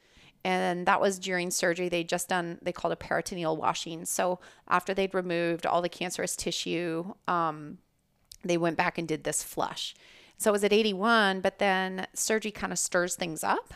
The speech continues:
and spreads the cancer. So my numbers continued to incline for a bit after surgery, going back up to a hundred and fifty. And it was three rounds, uh, three rounds of chemo worth that the numbers went up.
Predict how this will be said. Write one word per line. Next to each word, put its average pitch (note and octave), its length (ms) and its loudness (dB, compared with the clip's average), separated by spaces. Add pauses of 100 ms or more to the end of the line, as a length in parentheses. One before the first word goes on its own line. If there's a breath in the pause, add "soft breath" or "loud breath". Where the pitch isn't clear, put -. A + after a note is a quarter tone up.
(140)
and F3+ 120 -4
spreads A3 340 2
the F3 120 2
cancer. E3 680 -4 (400 soft breath)
So - 240 4
my G3+ 160 4
numbers G3 420 4
continued G3+ 520 -4
to F3 80 -2 (140)
incline G3+ 680 -2
for G3 180 -2
a E3 80 0
bit F3 340 -4
after G#3 340 2
surgery, E3 800 -2
going F3+ 220 0
back - 260 4
up F3+ 140 0
to - 80 -2
a E3 60 2
hundred E3 260 -4
and D#3 100 -16
fifty. D#3+ 600 -4 (600 soft breath)
And G#3+ 80 2
it G3 60 4
was A3 120 4
three C4 400 -2
rounds, A3 420 2
uh, G#3+ 260 0 (240)
three C4 200 0
rounds A#3 260 2
of G3+ 120 -6
chemo G3+ 400 4
worth F#3 320 6
that A3 160 2
the G#3+ 80 2
numbers G3 340 2
went F3 220 0
up. C#3 340 4